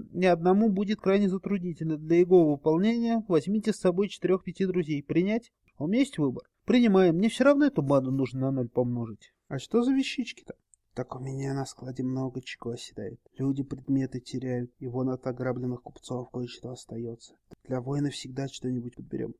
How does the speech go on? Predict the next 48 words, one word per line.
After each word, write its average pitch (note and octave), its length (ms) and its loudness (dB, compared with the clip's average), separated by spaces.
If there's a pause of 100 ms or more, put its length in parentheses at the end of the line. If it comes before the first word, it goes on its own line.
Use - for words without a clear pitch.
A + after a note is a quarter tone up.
"Это G#3+ 240 0
хорошо, A3 420 0
только - 340 -6
вот D3 120 -4
где E3+ 240 2
мне G#3 160 4
ещё F3+ 220 -2
соратников - 560 -2
найти?" - 360 -8 (140)
"Что C#3 360 -6
ж, B2+ 120 -10
друзей C3+ 500 -2
нет. C3 260 0 (440)
Друзья-то F3 480 4
есть, A3 240 0
но C#3+ 80 0
все C#3+ 180 -8
далеко. D#3+ 400 -4 (140)
Так C#3 240 -6
вот C#3+ 240 -4
что, - 200 -12
видел D3 460 -2
от - 160 -6
меня C#3+ 240 0
воин, C3 400 -4
вышел B2+ 380 -6
перед B2+ 260 -10
тем, A#2 180 -6
как A#2 180 -14
ты B2 120 -6
зашёл. A#2 420 -8
Видел. C3+ 440 -2 (120)
Так - 220 -12
я D3 140 0
ему D3+ 180 0
то C#3 200 -4
же B2+ 100 -8
самое C3 420 -8
задание B2 460 -4
поручил. A#2 720 -14
Он C3+ 160 -4
вроде C3+ 280 -4
как C3+ 280 -8
с - 80 -18
товарищами B2+ 640 -6
был. A#2+ 200 -10
Кстати, D#3 500 -4
да, C#3+ 240 -6